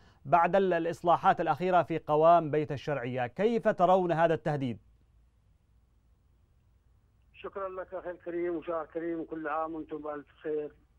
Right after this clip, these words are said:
Speaker 2: خواتم مباركة. في الحقيقة تمت عملية التفجير في أنبوب نقل الغاز في ال-، الساعة الحادية عشر من يوم الأحد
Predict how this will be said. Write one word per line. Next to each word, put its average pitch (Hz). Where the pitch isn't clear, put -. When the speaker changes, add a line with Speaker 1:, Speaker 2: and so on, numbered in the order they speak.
Speaker 2:
خواتم 147
مباركة. 143
في 185
الحقيقة 185
تمت 185
عملية 170
التفجير 165
في 165
أنبوب 156
نقل 156
الغاز 156
في 160
ال-، 151
الساعة 151
الحادية 165
عشر 151
من 151
يوم 175
الأحد 165